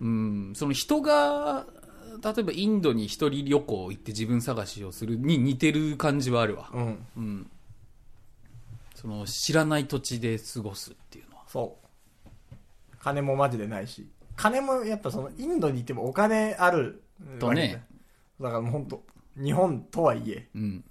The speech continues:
Speaker 2: 本当に一円もない。
Speaker 1: マジか。
Speaker 2: うん。本当に。その、虎の子のとかもマジで持ってかせない。
Speaker 1: はいはい。木の実木のままの。
Speaker 2: そう。本当の本当に全部没収する。
Speaker 1: 困っちゃうね。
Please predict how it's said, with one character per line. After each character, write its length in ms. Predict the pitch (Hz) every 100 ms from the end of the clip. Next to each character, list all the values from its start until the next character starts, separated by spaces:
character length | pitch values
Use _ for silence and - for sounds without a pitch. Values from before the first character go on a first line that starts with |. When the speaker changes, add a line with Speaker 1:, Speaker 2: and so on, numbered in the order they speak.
| -
Speaker 2:
本 220 | - 151 143
当 260 | 165 180
に 100 | 202
一 180 | 175 127
円 100 | 123
も 80 | 123
な 100 | 120
い。 40 | - - - _ _ -
Speaker 1:
マ 160 | - 131
ジ 160 | -
か。 260 | - - - -
Speaker 2:
う 80 | 127
ん。 220 | 120 - -
本 300 | - 180 202
当 200 | 202 190
に。 140 | 165 160 - - _ 208 -
そ 160 | 180
の、 260 | 170 165 160
虎 280 | 170 240 269
の 140 | 262
子 160 | 247 240
の 220 | 240 -
と 160 | - -
か 100 | 127
も 120 | 131
マ 220 | 147 214
ジ 120 | 190
で 80 | 151
持 140 | 120
っ 60 | 127
て 180 | - 131
か 120 | 139
せ 120 | 143
な 100 | 123
い。 80 | - -
Speaker 1:
は 140 | 113
い 40 | 98
は 160 | 98
い。 80 | 92 -
木 140 | -
の 120 | 220 160
実 140 | 113
木 120 | -
の 100 | 143
ま 140 | 139 139
ま 160 | 127
の。 280 | 127 117 104 -
Speaker 2:
そ 300 | 139 117 - _ _ _ _ _ _
う。 20 | 190
本 320 | 220 294 277
当 360 | - 294 294 285
の 120 | 277
本 220 | 285 254
当 160 | 247 240
に 120 | 208
全 240 | 196 196
部 80 | 160
没 200 | 123 127
収 100 | -
す 120 | - -
る。 60 | -
Speaker 1:
困 220 | 143 202
っ 140 | 233
ち 120 | - 147
ゃ 40 |
う 100 | 104
ね。 320 | 107 92 -